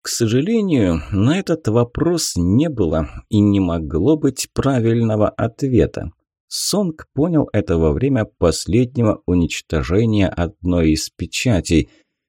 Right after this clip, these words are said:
Года сменялись друг другом нескончаемой вереницей,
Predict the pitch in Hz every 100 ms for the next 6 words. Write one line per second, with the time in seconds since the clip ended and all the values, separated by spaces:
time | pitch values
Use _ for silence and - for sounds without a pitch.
0 | _ _ _ 95 90 120 156 214 - 92
1 | 90 85 85 76 - 90 85 80 117 135
2 | 120 104 87 - - 90 87 - 110 98
3 | 85 80 73 76 73 127 131 - 110 110
4 | 98